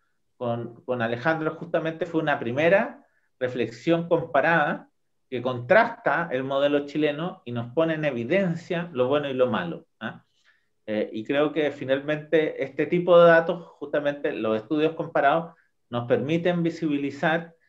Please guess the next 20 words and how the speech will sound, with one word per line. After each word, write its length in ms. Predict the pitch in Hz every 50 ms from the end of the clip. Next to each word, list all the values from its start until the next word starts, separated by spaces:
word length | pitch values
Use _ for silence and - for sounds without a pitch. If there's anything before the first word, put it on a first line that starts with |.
| _ _ _ _ _
y, 120 | - 113 120
no, 580 | 135 147 156 165 165 165 165 160 156 156 160 -
y 60 | 135
dejar 400 | 123 123 127 127 175 180 180 180
de 140 | 185 185 170
contarnos 560 | 170 160 156 - - 160 147 160 160 165 165
cuentos. 540 | - 185 170 160 - - - 165 170 170 - -
Nosotros 440 | 127 123 120 - 131 131 127 127 127
vivimos 460 | 127 120 131 143 156 156 156 147 147
una 200 | 151 147 139 123
cultura 360 | 120 120 113 120 147 - -
muy 220 | 120 131 160 175 180
insular 680 | 180 170 170 - 160 143 151 165 170 170 170 170 - -
en 140 | - 190
estos 300 | 156 - - 160 165 -
temas 360 | - 156 139 143 151 170 170 _ _ _ _ _ _ _ _ _ _ _
y 100 | - 120
es 100 | 123 120
central 600 | 123 147 135 - - 139 139 143 165 160 - - -
evidenciar 880 | 127 120 120 120 113 110 113 110 113 - - 151 139 156 - - - -